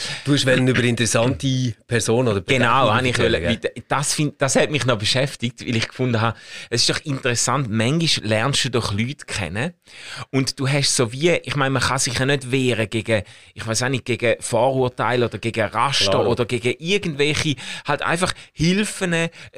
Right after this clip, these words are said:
Speaker 2: Leute irgendwo zuzuordnen, oder?
Speaker 1: Voll.
Speaker 2: Und, und ich find's so witzig, wenn es so Kategorien dann so einfach fundamental aufgesprengt
Speaker 1: Ja,
Speaker 2: werden, wenn
Speaker 1: ja.
Speaker 2: du die Leute näher kennenlernst.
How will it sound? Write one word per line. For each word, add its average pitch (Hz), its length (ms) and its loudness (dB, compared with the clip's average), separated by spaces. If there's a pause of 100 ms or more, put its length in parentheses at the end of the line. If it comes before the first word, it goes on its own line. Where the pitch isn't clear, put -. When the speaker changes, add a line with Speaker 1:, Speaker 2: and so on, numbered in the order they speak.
(140)
Speaker 2:
Leute 151 580 -2
irgendwo 143 400 -2
zuzuordnen, 143 960 -2
oder? 110 260 0 (220)
Speaker 1:
Voll. 143 160 2
Speaker 2:
Und, 135 200 0 (240)
und 135 220 -2
ich 135 120 -4
find's 156 260 -4
so 147 240 -2
witzig, 131 640 -4
wenn 135 300 -2
es 120 180 -2
so 123 260 2 (200)
Kategorien 127 840 -4
dann 123 200 -2
so - 220 0 (200)
einfach 156 320 -4 (260)
fundamental 165 960 -2
aufgesprengt - 760 -4
Speaker 1:
Ja, 110 100 4
Speaker 2:
werden, 101 220 -2
wenn 110 100 0
Speaker 1:
ja. 104 60 2
Speaker 2:
du 104 100 -2
die 107 140 0
Leute 110 240 0
näher 104 260 -2
kennenlernst. 101 640 -2